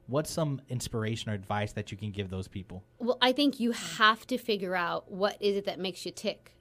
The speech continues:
Speaker 2: What is it? For me, do I think it was just a business? No, I think it was for me. I realized I was good with people. And sitting in front of a computer wasn't using my best talents. And there's some people who actually should be in front of a computer 'cause that
Speaker 1: Mm-hmm.
Speaker 2: is their best talent. But for me, that was not. And that's what I learned in business.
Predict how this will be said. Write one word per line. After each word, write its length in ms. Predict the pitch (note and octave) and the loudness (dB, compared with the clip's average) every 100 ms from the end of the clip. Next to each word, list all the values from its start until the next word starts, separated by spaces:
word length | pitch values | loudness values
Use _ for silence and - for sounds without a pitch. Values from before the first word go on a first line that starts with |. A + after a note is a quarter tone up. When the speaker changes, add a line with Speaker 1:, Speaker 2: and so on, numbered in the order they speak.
| _ | _
Speaker 2:
What 220 | - G3 G#3 | -2 2 4
is 180 | F#3+ | 2
it? 180 | E3 - - - - - | -2 -8 -14 -20 -20 -4
For 140 | A#3+ | 0
me, 240 | A3 A3 A#3+ | 4 4 4
do 120 | G#3 | 4
I 80 | F#3 | 2
think 200 | G#3 A3+ | 0 -2
it 80 | F#3+ | -2
was 120 | G3 | -2
just 180 | F#3+ - | -4 -6
a 40 | |
business? 440 | E3+ F#3 A3+ A3 G#3+ | -2 -2 0 -2 0
No, 80 | G3 | -2
I 80 | |
think 180 | F#3 A3+ | 0 -2
it 40 | G#3 | -2
was 100 | - | -4
for 80 | |
me. 140 | F#3 G3 | -4 -2
I 40 | |
realized 360 | F3 F#3+ F#3+ E3+ | 0 0 0 -2
I 40 | |
was 120 | D#3+ | -10
good 160 | - F3+ | -8 -6
with 160 | E3+ - | -6 -8
people. 400 | F3+ - - - _ _ - | -12 -10 -16 -18 _ _ -12
And 80 | E3+ | -6
sitting 200 | B3 C4+ | 4 6
in 100 | B3+ | 6
front 140 | A3+ G3 | 2 -2
of 80 | |
a 60 | F3+ | -2
computer 420 | G3+ F#3 A3 F#3+ | -4 -4 0 0
wasn't 320 | E3+ F3+ F3+ | 2 0 -2
using 300 | E3+ G3+ F3 | -4 -2 -2
my 120 | F3 E3+ | -4 -4
best 300 | E3 D#3+ - | -6 -6 -10
talents. 460 | E3 E3 - - _ _ | -8 -8 -12 -18 _ _
And 160 | - F3+ | -4 0
there's 140 | B3+ | 2
some 140 | D#4+ D4+ | 2 0
people 240 | D#4+ D#4 | 0 2
who 120 | C#4+ | 4
actually 260 | C4+ C4+ C#4 | 2 2 -2
should 200 | E4 D#4 | -2 0
be 100 | A#3 | 0
in 80 | G#3 | 0
front 140 | F3 | -2
of 60 | E3 | -8
a 20 | |
computer 360 | - D#3+ E3+ E3 | -8 -6 -4 -2
'cause 180 | F3 | -2
that 180 | F#3 G3 | 2 4
Speaker 1:
Mm-hmm. 100 | B3+ | 4
Speaker 2:
is 60 | A#3+ | 4
their 120 | F3 | -2
best 240 | E3 D#3 - | -4 -10 -10
talent. 300 | D#3 E3 - - - | -10 -10 -14 -20 -14
But 140 | F3 - | -12 -6
for 100 | F3+ | 0
me, 140 | A3+ | 0
that 200 | F#3+ D#3 | 0 -2
was 220 | E3 E3 | -4 -4
not. 540 | F3 E3+ E3 D3+ - - - - - | -2 -2 -2 -4 -12 -20 -20 -20 -8
And 160 | F#3+ F#3 | -4 4
that's 300 | F#3+ G#3 G3 | 4 4 0
what 80 | F#3 | -2
I 80 | |
learned 240 | E3+ F3 E3 | 0 -2 -4
in 140 | E3+ | -4
business. 440 | E3 E3 D3+ C#3+ | -4 -4 -8 -12